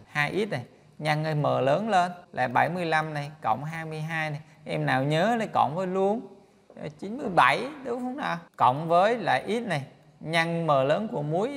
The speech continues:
Ireland này là tám mươi chín này, cộng với hai mươi hai này. Về kết quả là bằng là sáu mươi mốt. Từ đây em giải ra x thôi, hả không nào? X nó sẽ bằng bao nhiêu các em? Không phẩy hai mol.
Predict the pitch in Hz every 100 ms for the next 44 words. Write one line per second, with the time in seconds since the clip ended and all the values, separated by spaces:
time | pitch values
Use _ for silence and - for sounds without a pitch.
0 | - 165 - 160 165 165 170 143 - -
1 | - - 123 - 143 190 202 175 180 208
2 | 269 175 - - _ - 110 107 127 139
3 | 165 220 208 - - 131 131 131 131 139
4 | 135 127 117 - _ _ _ 117 117 120
5 | - - 123 117 156 131 113 117 113 113
6 | - 175 180 180 175 208 254 - _ _
7 | 139 135 147 156 151 139 110 160 170 -
8 | 214 - - 165 160 190 208 - - _
9 | - 120 135 175 160 127 107 - - -
10 | - 202 175 160 147 147 127 127 151 165
11 | 165 160 110 - 156 - - - - 175
12 | 156 156 160 180 185 175 180